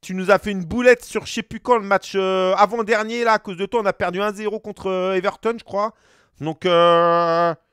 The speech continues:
j'ai même pas envie de voir ta tête, là. En plus, t'as même pas de nom de famille, t'as qu'un prénom, toi. Cédric. C'est quoi ?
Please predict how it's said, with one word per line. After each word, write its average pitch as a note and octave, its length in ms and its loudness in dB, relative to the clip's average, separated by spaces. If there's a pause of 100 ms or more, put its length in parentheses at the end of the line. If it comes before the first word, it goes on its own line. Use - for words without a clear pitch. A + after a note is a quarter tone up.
(240)
j'ai D3 140 -2
même G#3+ 160 4
pas A#3+ 240 6
envie B3 120 2
de F#3+ 60 -14
voir G#3 180 -2
ta G#3 140 2
tête, - 320 -6
là. F2+ 220 -12 (500)
En C#3+ 100 -4
plus, A#3+ 160 -10
t'as G3 140 6
même G3+ 140 -2
pas A3 160 0
de G#3 60 -10
nom G3+ 80 -6
de F3+ 60 -14
famille, A#3 300 0
t'as F#3 140 0
qu'un G3 140 -4
prénom, A3 360 -8
toi. A2+ 240 -10
Cédric. F#3 560 -8
C'est C3 1120 -12
quoi ? D3 160 -4